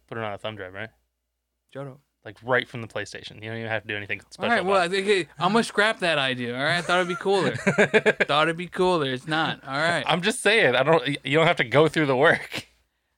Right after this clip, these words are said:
Speaker 2: I thought it'd be more interesting, but I guess it's not. So we'll scrap that idea. All right.
Speaker 1: <laughs>
Speaker 2: Next is cleaning that out and get it all nice and clean. I'm missing some feet, and
Speaker 1: Okay.
Speaker 2: it's really fucking dirty. So I buy replacement feet,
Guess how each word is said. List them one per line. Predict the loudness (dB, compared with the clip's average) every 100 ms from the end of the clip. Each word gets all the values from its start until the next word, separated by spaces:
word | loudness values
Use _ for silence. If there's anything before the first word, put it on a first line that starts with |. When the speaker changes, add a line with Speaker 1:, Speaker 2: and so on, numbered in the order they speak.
| _
Speaker 2:
I | -8
thought | -2 2
it'd | 2
be | 2
more | 2 2 2
interesting, | 0 -2 -4 -2 -2
but | 0
I |
guess | 0 -2 -6
it's | -6
not. | -2 -2 -2
So | -6
we'll | -6
scrap | -4 -2 -2 -4
that | -6
idea. | -6 -8 -10 -14 -16 _ _ _ _ _ _
All | -2
right. | 0 2 -2 -8 _
Speaker 1:
<laughs> | _ _
Speaker 2:
Next | -6 -4 -4
is | -6 -8
cleaning | -8 -6 -2 0 0
that | 0 0
out | 0 -2 -4
and | -8
get | -6
it | -2
all | -2 0
nice | -2 -6
and | -6
clean. | -4
I'm | -2
missing | -2 -4 -8
some | -10 -10
feet, | -8 -10 -10 _ _ _ _ _ -10
and | -6
Speaker 1:
Okay. | -4
Speaker 2:
it's | -2
really | -2 -2
fucking | -2 -4 -4
dirty. | -6 -6 -6
So | -8 -10
I |
buy | -10 -8 -4 -2
replacement | -2 -4 -8 -10 -10 -12
feet, | -8 -6 -8